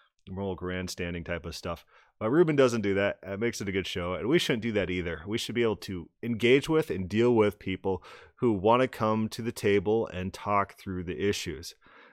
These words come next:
That doesn't mean you have to, if someone comes and, you know, you know, like, all these Facebook pages, all these Calvinists just wanna dump a meme and just make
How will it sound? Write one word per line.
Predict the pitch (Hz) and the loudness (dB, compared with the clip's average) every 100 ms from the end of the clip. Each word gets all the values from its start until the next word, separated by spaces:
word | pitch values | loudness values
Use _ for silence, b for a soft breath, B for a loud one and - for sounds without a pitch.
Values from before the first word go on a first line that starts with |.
| - | -2
That | 135 | 0
doesn't | 147 131 | 2 4
mean | 120 | 4
you | 110 | 4
have | 107 | 4
to, | - 92 85 - - | 4 0 -2 -8 -4
if | 117 | -4
someone | - 135 127 | 2 2 2
comes | - 113 127 101 | 2 0 0 -2
and, | 92 87 - | -4 -6 -10
you | - 101 | -12 -8
know, | 92 | -8
you | 82 76 | -8 -6
know, | 104 | -2
like, | 98 92 - - | -2 -2 -8 -6
all | 101 | -2
these | 95 85 | -2 -4
Facebook | - 92 - 104 - | -4 -4 -2 -4 0
pages, | 104 101 107 101 | 0 0 -2 0
all | 90 | -2
these | 87 87 - b b _ _ - | -4 -8 -12 b b _ _ -2
Calvinists | 95 92 98 - | -2 0 -2 -4
just | 95 95 - | -4 -4 -2
wanna | 98 95 85 b b b - 107 | 0 0 -4 b b b -10 -4
dump | 95 120 117 | 2 2 2
a | 101 | 2
meme | 107 110 117 123 - - | 4 4 2 0 -4 -6
and | 95 95 | -4 -2
just | 98 - | -2 -4
make | 90 98 104 - | -6 -2 -2 -4